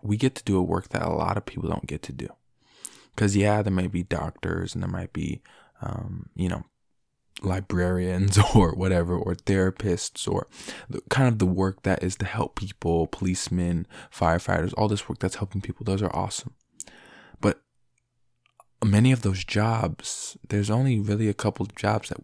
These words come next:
we get to breathe the feet of Jesus, literally the feet of Jesus to people and be around people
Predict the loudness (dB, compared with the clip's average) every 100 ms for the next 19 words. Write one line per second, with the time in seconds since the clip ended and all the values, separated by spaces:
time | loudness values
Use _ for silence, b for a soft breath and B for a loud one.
0 | -2 0 0 -2 -6 -4 -2 0 -4 -8
1 | -10 -2 -2 -2 -8 -12 -4 0 2 0
2 | -2 -4 4 6 8 6 2 0 -4 -4
3 | -6 -6 -6 -8 -4 -4 -2 -4 -2 0
4 | 0 -2 -4 -6 -2 -2